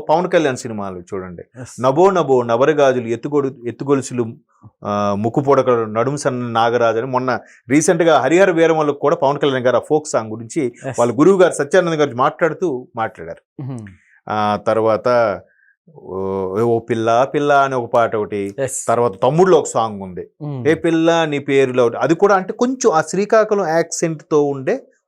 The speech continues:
Speaker 1: ఒక రకమైన ఫోక్ సాంగ్.
Speaker 2: ఎస్.
Speaker 1: So ఇక్కడ కూడా మా ఊరి ప్రెసిడెంట్, అక్కడ ప్రెసిడెంట్ అంటారు, ప్రెసిడెంట్
Speaker 2: మ్మ్.
Speaker 1: ఆ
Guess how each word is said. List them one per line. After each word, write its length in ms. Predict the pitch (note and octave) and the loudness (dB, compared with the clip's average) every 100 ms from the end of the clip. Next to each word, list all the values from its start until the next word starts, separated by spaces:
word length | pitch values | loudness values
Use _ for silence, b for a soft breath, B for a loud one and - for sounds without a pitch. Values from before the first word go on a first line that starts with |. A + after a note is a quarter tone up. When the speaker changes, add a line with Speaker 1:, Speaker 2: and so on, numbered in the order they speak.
| - | -6
Speaker 1:
ఒక 100 | A#2+ | -4
రకమైన 300 | A#2 C#3 D#3 | -4 -4 -10
ఫోక్ 320 | - G2+ - | -6 -8 -8
సాంగ్. 200 | - F2 b b - | -14 -18 b b -2
Speaker 2:
ఎస్. 120 | E3 | 4
Speaker 1:
So 60 | G3+ | 4
ఇక్కడ 360 | D3+ D3 C4 | 2 0 0
కూడా 600 | C4+ A#3 C3 F#2+ G#2+ G3 b b - | 2 2 2 0 -2 -4 b b -6
మా 160 | A2 C#3 | 0 4
ఊరి 320 | E3+ F#3+ F#3 | 6 6 6
ప్రెసిడెంట్, 540 | E3+ D3+ D3+ C#3+ B2+ A2 - - | 2 0 -2 -2 -4 -8 -12 -12
అక్కడ 140 | G#2 | -8
ప్రెసిడెంట్ 600 | A2+ - C#3+ F3+ G#3 F#3+ | -6 -2 0 2 2 4
అంటారు, 200 | C#3+ B2 | 0 -2
ప్రెసిడెంట్ 560 | F#2+ A#2+ A#2+ D3+ C#3+ - - _ - | -8 -8 -4 -4 -4 -8 -18 _ -12
Speaker 2:
మ్మ్. 340 | C#3 C3+ G#2+ F#2 _ _ | -10 -8 -10 -16 _ _
Speaker 1:
ఆ 240 | - E2+ | -16 -14